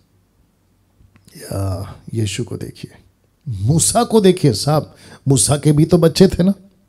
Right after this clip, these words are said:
<laughs> लेकिन लीडर किसको बनाया? यहोशू को। पौलुस को देखिए, तिमोथी को, कभी सिलास को, कभी बरनबास को, कभी टाइटस को, और न जाने ऐसे कितने।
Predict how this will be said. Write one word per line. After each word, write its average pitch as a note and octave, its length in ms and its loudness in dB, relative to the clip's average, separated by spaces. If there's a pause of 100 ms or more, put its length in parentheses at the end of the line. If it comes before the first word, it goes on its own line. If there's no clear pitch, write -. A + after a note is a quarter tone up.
(160)
<laughs> A#2 200 -8 (480)
लेकिन D3 220 6
लीडर B2+ 300 4
किसको D3+ 300 0
बनाया? G#2+ 320 -4
यहोशू C#3+ 400 4
को। F#3 140 -2
पौलुस D#3 680 6
को G#3+ 140 8
देखिए, G3 300 6
तिमोथी D#3 480 4
को, - 240 -2 (260)
कभी D3 200 4
सिलास D3 420 2
को, F3+ 180 2
कभी C3 240 2
बरनबास B2 540 4
को, F#3 280 -2 (340)
कभी F#3 180 4
टाइटस E3 500 4
को, - 260 -2 (1120)
और C#3+ 200 8
न A#2 160 6
जाने G#2+ 280 4
ऐसे D3 240 4
कितने। F#3+ 720 2